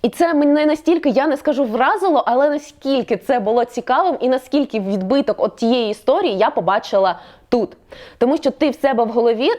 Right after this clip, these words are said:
тримаєш майже повноцінну людину, але трохи іншу. Може, людину, якою ти хотів би бути, але не наважуєшся. Тут це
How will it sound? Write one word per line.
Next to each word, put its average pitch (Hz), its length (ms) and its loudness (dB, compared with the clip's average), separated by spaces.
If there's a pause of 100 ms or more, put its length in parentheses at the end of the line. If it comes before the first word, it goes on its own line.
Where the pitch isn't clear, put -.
тримаєш 240 600 0
майже 285 280 0
повноцінну 247 680 0 (220)
людину, 214 480 0 (460)
але 330 320 2 (380)
трохи 294 240 0
іншу. 196 320 -2
Може, 330 240 0
людину, 277 340 0
якою 269 420 0
ти 269 160 -4
хотів 269 360 0
би 196 100 -6
бути, 262 300 -2
але 214 240 2
не 247 140 -2
наважуєшся. 226 720 -2
Тут 339 260 0 (180)
це 294 240 0